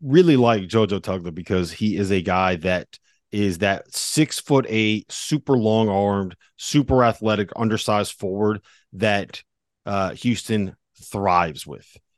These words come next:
He's in the same mold as Juwan Roberts. He's in the same mold as Fabian Wright. He's in the same mold as Devo Davis. Like, he's in the same mold as all of those dudes. So he's gonna come in.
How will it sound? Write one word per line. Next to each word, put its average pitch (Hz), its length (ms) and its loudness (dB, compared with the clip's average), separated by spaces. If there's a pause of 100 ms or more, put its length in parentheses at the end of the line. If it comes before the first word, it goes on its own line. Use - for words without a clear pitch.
He's 95 180 -2
in 92 80 0
the 92 80 0
same 98 300 0
mold 92 200 0
as 87 80 -6
Juwan 82 360 -4
Roberts. 107 380 2
He's 87 160 -6
in 85 120 -6
the 80 80 -8
same 92 280 -4
mold 90 360 -2
as 82 220 -6 (320)
Fabian 92 420 2
Wright. 120 300 4
He's 98 360 -8
in 90 80 -2
the 85 60 -4
same 98 280 0
mold 95 220 0
as 82 100 -4
Devo 82 300 -4
Davis. 113 340 4
Like, 110 120 0
he's 120 100 4
in 135 80 4
the 127 40 2
same 135 160 2
mold 120 160 4
as 104 160 0
all 123 220 4
of 113 80 2
those 110 220 0
dudes. 87 320 -12
So 104 280 0 (280)
he's 139 180 2
gonna 147 180 4
come 123 240 2
in. 120 280 0